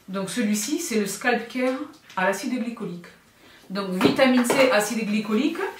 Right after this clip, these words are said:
Il y en a encore deux autres. Celui-ci, c'est Cica. <laughs>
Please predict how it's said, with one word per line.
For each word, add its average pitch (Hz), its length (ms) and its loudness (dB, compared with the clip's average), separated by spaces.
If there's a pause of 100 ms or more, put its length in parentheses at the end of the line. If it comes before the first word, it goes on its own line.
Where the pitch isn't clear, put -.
(280)
Il 202 60 -4
y 214 40 2
en 208 100 4
a 202 40 4
encore 202 240 -2
deux 254 260 0
autres. 285 300 2 (640)
Celui-ci, 269 960 2 (420)
c'est 311 560 2 (380)
Cica. 415 540 6
<laughs> 349 180 10